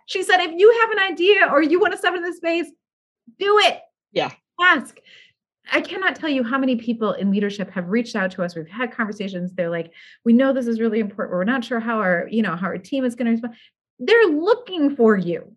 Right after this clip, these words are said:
Speaker 1: right? So
Speaker 2: That's right.
Speaker 1: if it's something that you're passionate about, or you have a desire, or there's an idea that you have, there is
Speaker 2: Yep.
Speaker 1: nothing wrong with raising your hand, because
Speaker 2: Yes.
Speaker 1: the expectation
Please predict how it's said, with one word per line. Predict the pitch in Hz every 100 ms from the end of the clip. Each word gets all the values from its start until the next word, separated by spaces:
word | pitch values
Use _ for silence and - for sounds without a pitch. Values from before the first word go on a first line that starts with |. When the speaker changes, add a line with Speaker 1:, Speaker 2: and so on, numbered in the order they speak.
| _
Speaker 1:
right? | 311 349 381 -
So | - 349 330
Speaker 2:
That's | 294
right. | 202 285
Speaker 1:
if | - _ _
it's | 392
something | 339 302 277
that | 240
you're | -
passionate | 190 - 247 233 220 196
about, | 180 180 -
or | 180
you | 175 165 160 160 - - _ _ _
have | - 269
a | 240
desire, | 180 156 143 220 269 254 196
or | 160 185
there's | 202 185
an |
idea | 156 160 - - 302 330
that | 247 -
you | 196
have, | 185 247 330 233 -
there | 233
is | 226 240
Speaker 2:
Yep. | 214
Speaker 1:
nothing | 214 233 254 240 254 247 240 233 _ _ -
wrong | 165 190 180 175 170 -
with | 170 170 -
raising | 156 165 160 165
your | 151 147
hand, | - 139 147 - _ -
because | - 208 196
Speaker 2:
Yes. | 196 -
Speaker 1:
the | 262
expectation | 269 277 233 214 190 - 262 294 311